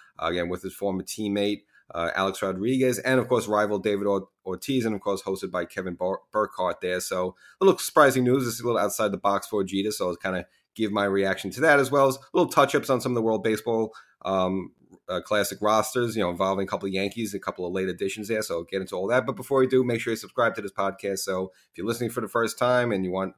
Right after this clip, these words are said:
more of these little updates and news bits by me and opinions and whatnot, make sure you subscribe. So, uh, yeah, shortly before the, um, Super Bowl, uh, the word came down that, yes, Derek Jeter,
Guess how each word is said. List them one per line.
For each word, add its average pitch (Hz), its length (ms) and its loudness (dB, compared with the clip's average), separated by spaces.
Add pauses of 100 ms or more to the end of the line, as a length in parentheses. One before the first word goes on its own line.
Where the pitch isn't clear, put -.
more 117 280 4
of 120 80 0
these 120 140 -2
little 117 220 -2
updates 110 400 -4
and 110 120 -4
news 113 260 -4 (180)
bits 110 200 -6
by 107 180 0
me 110 140 -2
and 107 160 -4
opinions 104 380 -6
and 101 80 -10
whatnot, 107 420 -2 (300)
make 95 220 -2
sure 104 180 -2
you 95 100 -2
subscribe. 82 560 -8
So, 143 340 4 (340)
uh, 135 240 6
yeah, 156 140 10
shortly 120 360 2
before 117 340 -2
the, 104 280 -2
um, 92 300 -2 (280)
Super 143 340 -2
Bowl, 113 560 2 (260)
uh, 90 220 -2
the 95 60 -6
word 98 240 2
came 101 180 -2
down 101 280 -2
that, 95 200 0
yes, 95 240 -4
Derek 95 280 0
Jeter, 104 400 -2